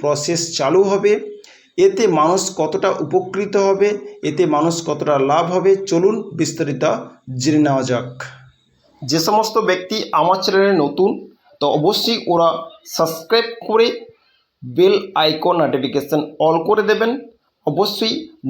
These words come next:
নতুন নতুন ইনফরমেশন অবশ্যই আপলোড করার সঙ্গে সঙ্গে আপনার কাছে নোটিফিকেশন যাবে, আপনার সবার আগে আপনারা ইনফরমেশন পেয়ে যাবেন। ওকে, তো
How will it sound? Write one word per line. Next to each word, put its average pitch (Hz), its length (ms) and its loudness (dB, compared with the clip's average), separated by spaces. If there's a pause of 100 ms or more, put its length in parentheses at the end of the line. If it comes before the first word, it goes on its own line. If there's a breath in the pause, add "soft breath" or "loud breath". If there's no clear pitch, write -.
নতুন 202 280 2
নতুন 226 180 0 (200)
ইনফরমেশন 180 540 0 (440)
অবশ্যই 190 420 -2 (220)
আপলোড 185 320 0
করার 180 280 0
সঙ্গে 156 320 2
সঙ্গে 180 200 0 (280)
আপনার 170 300 -2
কাছে 170 160 -2 (100)
নোটিফিকেশন 131 580 -2 (140)
যাবে, 175 220 4 (360)
আপনার 170 340 0 (580)
সবার 220 460 2
আগে 208 120 2 (280)
আপনারা 151 320 2 (160)
ইনফরমেশন 143 520 0 (360)
পেয়ে 131 320 2
যাবেন। 104 260 -4 (420)
ওকে, 175 200 -2 (400)
তো 127 60 -6